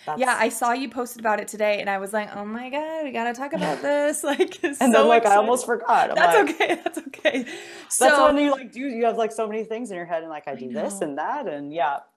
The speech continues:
Speaker 2: I know. I, I feel that on, on an absolute daily
Speaker 1: <laughs>
Speaker 2: basis. That's why I, like, have to have my, like, computer sticky note right here, like, w-, right,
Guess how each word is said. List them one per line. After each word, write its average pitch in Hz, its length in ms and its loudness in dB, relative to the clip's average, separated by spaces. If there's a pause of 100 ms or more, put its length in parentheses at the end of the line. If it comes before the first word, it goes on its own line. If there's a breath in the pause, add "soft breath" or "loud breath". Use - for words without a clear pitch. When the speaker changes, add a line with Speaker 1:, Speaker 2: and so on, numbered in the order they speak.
Speaker 2:
I 233 200 2
know. 196 260 4
I, 202 420 -2 (100)
I 202 340 -2
feel 208 340 -8
that 180 140 -4
on, 180 220 -6
on 190 180 -6
an 185 120 -10 (120)
absolute 233 540 -2
daily 180 260 -4
Speaker 1:
<laughs> - 40 0
Speaker 2:
basis. 185 320 -6
That's 208 220 0
why 269 120 2
I, 262 40 0
like, 208 200 0
have 202 200 -4
to 214 100 -4
have 185 420 -4
my, 175 220 -6
like, 170 180 -4
computer 190 400 -8
sticky 185 360 -12
note 190 220 -6
right 175 240 -4
here, 180 320 -6
like, 175 260 -8
w-, 190 220 -20 (240)
right, 185 340 -2